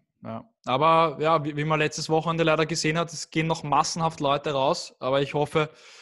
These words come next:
durch dieses Medium auch und noch hoffentlich durch andere Podcasts oder YouTube-Videos werden die Leute jetzt wirklich wach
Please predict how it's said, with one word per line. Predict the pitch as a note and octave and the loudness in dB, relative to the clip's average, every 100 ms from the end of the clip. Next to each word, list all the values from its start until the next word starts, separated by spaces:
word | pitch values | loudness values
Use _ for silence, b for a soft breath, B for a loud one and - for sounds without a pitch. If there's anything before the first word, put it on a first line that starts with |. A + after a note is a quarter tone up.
| B B | B B
durch | D3+ | -10
dieses | - D#3+ F3 | -4 -4 -4
Medium | D#3 D3+ F3 F3+ E3+ | 0 2 4 4 4
auch | E3 F3 | 4 2
und | D#3+ | -2
noch | D#3 D3+ - - | 0 -2 -4 -16
hoffentlich | D3 D3 - D#3+ D3+ | -8 -8 -6 -8 -6
durch | D#3 - | -8 -4
andere | C3+ D3 D#3 | -4 -2 -4
Podcasts | - D#3+ - E3 D#3+ D#3 | -2 -4 0 0 0 0
oder | D3 | -2
YouTube-Videos | D3 D3+ D3 D3+ D3 C#3+ | -2 -6 -6 -6 -6 -6
werden | C#3+ | -6
die | |
Leute | C#3 C3 C3 | -4 -4 -6
jetzt | B2+ | -12
wirklich | B2+ B2+ | -12 -8
wach | A#2 B2+ | -4 -4